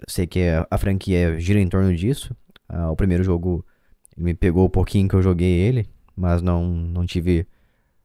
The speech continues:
como continuar porque tinha prioridades maiores na época. Mas é um, mais uma franquia,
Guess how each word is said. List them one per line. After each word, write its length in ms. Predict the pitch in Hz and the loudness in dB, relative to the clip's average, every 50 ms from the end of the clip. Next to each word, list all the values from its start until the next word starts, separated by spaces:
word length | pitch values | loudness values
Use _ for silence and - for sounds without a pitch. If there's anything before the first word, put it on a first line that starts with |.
| _ - | _ -2
como 260 | - 101 95 98 95 | 0 2 2 2 2
continuar 400 | - 104 98 92 101 95 95 113 | 4 2 2 2 2 2 2 2
porque 220 | 123 - 104 - 95 | 2 2 -2 -2 -2
tinha 340 | - - 101 101 98 95 | -4 -2 0 2 2 2
prioridades 380 | 92 - - 110 107 107 107 92 | 2 2 0 2 2 2 2 4
maiores 340 | 104 104 101 117 135 117 98 | 2 2 4 4 4 2 2
na 120 | 95 98 | 2 0
época. 260 | 120 - - - - - - _ _ _ _ _ _ - | 0 -2 -4 -14 -20 -20 -20 _ _ _ _ _ _ -6
Mas 640 | - 107 107 123 165 - - - - - - - - - - _ _ - _ | -2 0 2 2 0 -2 -6 -12 -14 -16 -16 -20 -20 -20 -20 _ _ -12 _
é 160 | - 120 127 | -2 0 0
um, 420 | 135 143 143 143 147 147 147 151 - - _ - - _ _ - | 2 0 0 -2 -2 -4 -4 -6 -8 -12 _ -20 -20 _ _ -16
mais 240 | - - 151 151 151 | -4 2 2 2 4
uma 140 | 160 160 151 | 2 0 0
franquia, 280 | - 160 165 160 143 | 2 0 0 0 2